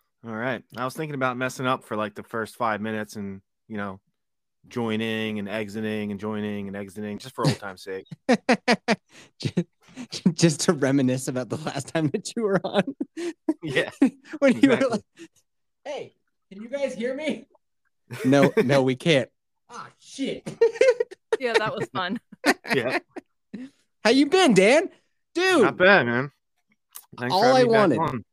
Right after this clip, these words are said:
Speaker 2: Oh, it's a pleasure. First of all, this was the date that you had been scheduled to be on, but it, like, I thought that we'd have so much fun. You got to come on The Last of Us. And then I thought that you'd come on the rest of The Last of Us reviews from then on out.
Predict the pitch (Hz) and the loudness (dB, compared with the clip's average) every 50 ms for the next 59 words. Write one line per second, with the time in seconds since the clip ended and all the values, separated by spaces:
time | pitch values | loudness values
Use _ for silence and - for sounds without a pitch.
0 | _ _ _ - 147 113 104 - - _ _ _ _ _ _ _ _ _ - 139 | _ _ _ -4 -2 -2 -2 -4 -6 _ _ _ _ _ _ _ _ _ -10 -6
1 | 139 131 127 - - - 147 143 131 104 101 90 92 - 147 156 151 - 131 120 | -4 -2 -2 -2 -2 2 2 4 4 4 0 -2 -2 0 0 0 0 0 0 2
2 | 107 104 110 87 117 131 143 147 143 147 135 120 123 117 110 - - 127 120 120 | 2 2 2 0 0 0 0 2 2 2 0 0 0 -4 -6 -4 0 0 2 2
3 | 127 117 _ _ _ _ _ - 113 113 - 117 113 107 113 107 113 110 107 - | 0 -2 _ _ _ _ _ -8 -8 -6 -2 0 0 2 2 0 0 -2 -2 0
4 | - - 170 156 147 120 101 95 98 98 95 90 90 92 92 101 98 65 73 107 | 0 0 0 0 0 -2 -2 -2 -4 -4 -4 -4 -4 -4 -4 -4 -6 -6 -6 -10
5 | 92 64 92 110 104 95 - - - 113 120 - 123 113 92 92 113 107 110 104 | -10 -8 -8 -8 -8 -8 -10 -8 -6 -4 -4 -2 0 -2 0 0 -2 -2 -2 -2
6 | 113 113 - - 110 101 101 95 - - - 160 151 135 120 110 107 117 107 - | -4 -4 -4 -4 -4 -4 -4 -6 -6 -2 2 2 4 4 4 2 2 0 0 -2
7 | 117 - 123 120 113 113 107 104 110 123 156 170 - - 113 101 101 - - _ | -4 -4 -2 -2 0 0 -2 -2 -2 -2 -4 -4 -4 -2 -2 -2 -2 -4 -6 _
8 | _ _ _ _ _ - 175 165 190 269 311 294 233 - 175 170 170 - 185 180 | _ _ _ _ _ -2 2 4 4 4 4 2 0 -2 -4 -4 -2 -2 -4 -4
9 | - 175 160 180 180 160 - - 180 170 170 170 175 175 165 143 147 151 139 160 | -4 -6 -8 -6 -8 -8 -4 -4 -2 -2 0 -2 -2 -2 -4 -2 -2 -2 0 0
10 | 196 233 - - 185 151 135 147 135 143 156 180 185 - 165 147 - - - 139 | -2 -2 -2 -4 -6 -4 -2 -2 -2 -2 -2 -4 -6 -6 -4 -4 -4 -4 -4 -4
11 | 127 139 185 214 190 - - 151 139 139 139 143 139 135 135 147 185 208 180 - | -4 -4 -4 -4 -6 -6 -6 -4 -2 0 0 0 -2 -2 -4 -4 -6 -6 -8 -10